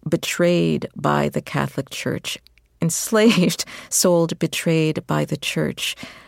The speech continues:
Surely they would leave the church." Um, and I, you know, when I think about this story, I, I think, okay, it is certainly a story of heartbreak, yes.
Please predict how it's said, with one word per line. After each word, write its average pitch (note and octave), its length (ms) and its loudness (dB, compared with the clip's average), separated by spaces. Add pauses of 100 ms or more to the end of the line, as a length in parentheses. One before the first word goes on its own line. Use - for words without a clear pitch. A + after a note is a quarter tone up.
(120)
Surely F#3 580 2
they D#3 180 0
would D3 220 -4
leave D#3 300 -2
the - 120 -4 (140)
church." - 480 -6 (680)
Um, F3 320 4 (180)
and G#3 220 4
I, A#3 240 2 (440)
you G#3+ 120 4
know, G3+ 200 2 (200)
when F#3+ 180 2
I - 240 0 (920)
think A#3+ 180 6
about E3+ 380 0
this E3 140 0
story, D#3+ 640 0
I, - 200 0 (240)
I E3+ 40 2
think, E3+ 340 -2
okay, E3+ 640 -2
it E3+ 140 -2
is E3 160 0
certainly F#3 560 -2
a F3 60 0
story D#3+ 640 -2
of C#3+ 100 -4
heartbreak, - 1040 -4
yes. - 500 -4